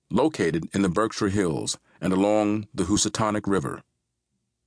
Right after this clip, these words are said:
Nearly four thousand people lived in Great Barrington around the time that W E B Du Bois was born. Most of those people were white,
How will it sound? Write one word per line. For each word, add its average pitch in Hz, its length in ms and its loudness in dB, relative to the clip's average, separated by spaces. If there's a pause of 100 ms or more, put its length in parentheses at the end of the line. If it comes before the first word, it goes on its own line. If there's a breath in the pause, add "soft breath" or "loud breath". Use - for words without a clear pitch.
(140)
Nearly 127 300 4
four 160 340 2
thousand 139 560 0
people 123 340 2
lived 95 360 2
in 82 100 0
Great 87 260 0
Barrington 80 600 0 (160)
around 87 340 2
the 85 80 0
time 85 440 0
that 82 180 0
W 85 320 2
E 85 160 2
B 85 180 2
Du 78 140 0
Bois 78 340 0
was 87 140 -2
born. 80 480 -2 (960)
Most 156 420 2
of 92 100 2
those 90 220 2
people 85 520 0
were 113 120 2
white, 113 440 -2